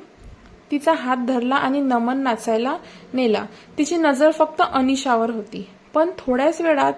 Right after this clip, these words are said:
ती कुठेतरी निघून गेली. त्यानंतर नमनने तिच्या इकडे तिकडे क्लबमध्ये शोध घेतला,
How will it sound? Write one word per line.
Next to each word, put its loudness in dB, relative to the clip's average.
ती -2
कुठेतरी -2
निघून -2
गेली. -6
त्यानंतर 2
नमनने 2
तिच्या 2
इकडे 0
तिकडे 2
क्लबमध्ये 2
शोध 2
घेतला, -4